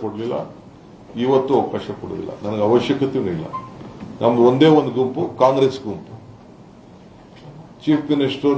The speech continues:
ನಾನು ಆವತ್ತು ಕಾಲದಲ್ಲಿ ಸಿದ್ದರಾಮಯ್ಯನವರು ಮೂರು ತಿಂಗಳು, ನನ್ನ ನಾಲ್ಕು ತಿಂಗಳು ಹೈಕಮಾಂಡ್ ಆದೇಶದ ಮೇರೆಗೆ ಸ್ವಲ್ಪ ದಿನ ವೇಟ್ ಮಾಡಿ ಡಿ ಕೆ ಅಂತ ಹೇಳಿದಾಗ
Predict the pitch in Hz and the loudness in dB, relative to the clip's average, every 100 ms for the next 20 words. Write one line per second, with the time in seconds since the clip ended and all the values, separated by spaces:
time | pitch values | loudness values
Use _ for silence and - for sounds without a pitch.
0 | 123 123 120 113 139 135 147 127 120 120 | 0 2 4 6 4 2 0 0 0 0
1 | 135 156 147 - - 110 123 131 127 120 | -2 -4 -6 -10 -8 2 4 4 0 -2
2 | 117 117 117 - - - - - - 113 | -2 -2 -4 -10 -20 -20 -20 -20 -18 -4
3 | 120 123 131 123 120 117 110 110 110 107 | -4 0 -2 2 0 2 0 2 4 4
4 | 107 113 110 110 110 113 - - - - | 2 -2 -4 -2 -2 -4 -12 -20 -20 -20
5 | - - - 95 107 117 131 123 120 113 | -20 -20 -12 -2 0 4 4 4 2 2
6 | 110 107 117 113 - 107 107 104 110 110 | 2 2 4 2 -2 -4 -2 0 0 0
7 | 107 101 104 104 104 110 117 - 107 101 | -2 -4 0 2 4 4 2 2 0 0
8 | 101 104 104 104 98 98 98 101 | -4 -4 -4 -6 0 2 4 0